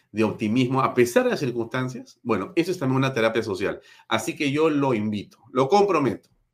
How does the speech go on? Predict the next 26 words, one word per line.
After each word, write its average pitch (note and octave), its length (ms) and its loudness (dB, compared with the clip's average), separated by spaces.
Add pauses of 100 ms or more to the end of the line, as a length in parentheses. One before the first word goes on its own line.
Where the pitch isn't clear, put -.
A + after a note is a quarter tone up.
(540)
Mañana C#3+ 320 0
veremos C3+ 340 0
cómo C#3+ 200 -4
hacemos C3+ 540 -2
desde, F#2 560 -2 (140)
eh, F2+ 260 -4
Canal G#2 280 -2
B A#2 140 2
para G2 180 -4
estar G#2+ 320 -4
presentes, G#2 560 -6
transmitiendo G2+ 600 -4
algo B2 280 2
de G2 60 -2
lo F2 120 -6
que F2+ 60 -6
va F#2+ 80 -2
a - 60 -4
pasar G2 220 -4
mañana. F#2+ 200 -4
Estoy B2 180 -6
seguro A#2+ 240 0
que A2 60 0
va G2 80 2
a F2+ 40 0
ser G#2+ 260 -4